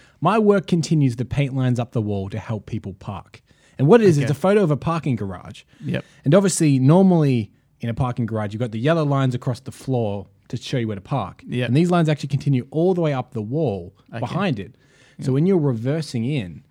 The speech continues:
Speaker 1: in your
Speaker 2: Mm.
Speaker 1: rear vision mirror, you can still actually see if you're lined up.
Speaker 2: Okay, yeah, I did actually see this photo on Reddit.
Speaker 1: Ugh,
Speaker 2: Funnily enough.
Speaker 1: this
Speaker 2: See,
Speaker 1: is the
Speaker 2: unlike,
Speaker 1: problem with you being on
Speaker 2: unlike
Speaker 1: Reddit.
Speaker 2: you, yeah, I
Speaker 1: <laughs>
Speaker 2: actually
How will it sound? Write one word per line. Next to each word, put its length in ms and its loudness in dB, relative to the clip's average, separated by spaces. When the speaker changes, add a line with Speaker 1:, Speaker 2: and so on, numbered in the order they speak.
Speaker 1:
in 60 -2
your 100 0
Speaker 2:
Mm. 60 0
Speaker 1:
rear 100 2
vision 200 0
mirror, 140 0
you 100 -4
can 140 -2
still 220 -4
actually 220 -8
see 180 -8
if 120 -12
you're 80 -8
lined 220 -8
up. 160 -14
Speaker 2:
Okay, 440 -6
yeah, 260 2
I 80 2
did 260 0
actually 420 -4
see 280 -4
this 180 -2
photo 360 -2
on 180 -2
Reddit. 380 -4
Speaker 1:
Ugh, 380 -4
Speaker 2:
Funnily 180 -8
enough. 200 -4
Speaker 1:
this 80 -8
Speaker 2:
See, 80 4
Speaker 1:
is 40 4
the 60 2
Speaker 2:
unlike, 160 6
Speaker 1:
problem 180 8
with 140 6
you 100 8
being 160 8
on 40 8
Speaker 2:
unlike 180 6
Speaker 1:
Reddit. 60 0
Speaker 2:
you, 320 10
yeah, 360 4
I 120 8
Speaker 1:
<laughs> 100 8
Speaker 2:
actually 360 4